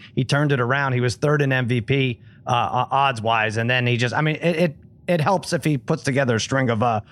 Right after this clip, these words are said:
forty-point games here and there to, uh, move up. But Team LeBron won one sixty-three, one sixty. Team Durant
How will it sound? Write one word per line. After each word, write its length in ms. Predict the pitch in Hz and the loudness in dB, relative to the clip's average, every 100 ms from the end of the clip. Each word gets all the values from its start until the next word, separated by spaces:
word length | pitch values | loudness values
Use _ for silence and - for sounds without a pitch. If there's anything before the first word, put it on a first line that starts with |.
| - | -20
forty-point 560 | - 151 143 - 135 123 | -2 0 0 0 -2 0
games 360 | 147 147 127 104 | 0 0 -2 0
here 180 | 110 | 2
and 100 | 104 | 2
there 200 | 104 101 | 2 2
to, 220 | 98 113 107 | 0 0 2
uh, 100 | 98 | 2
move 240 | 120 110 | 2 2
up. 260 | 131 98 - | 0 -2 0
But 220 | 117 104 - - | 0 0 -6 -6
Team 260 | 202 240 247 | 0 0 2
LeBron 500 | 214 185 196 196 185 | 2 2 2 2 2
won 200 | 160 156 | 0 2
one 180 | 175 190 | 2 0
sixty-three, 680 | - 185 - 170 160 175 170 | -2 -4 -2 -4 0 0 2
one 280 | 156 165 | 2 0
sixty. 420 | 147 180 160 - 151 | 0 -2 -2 -4 -2
Team 280 | 185 208 | 0 0
Durant 460 | 175 147 185 185 - | 2 2 0 0 -4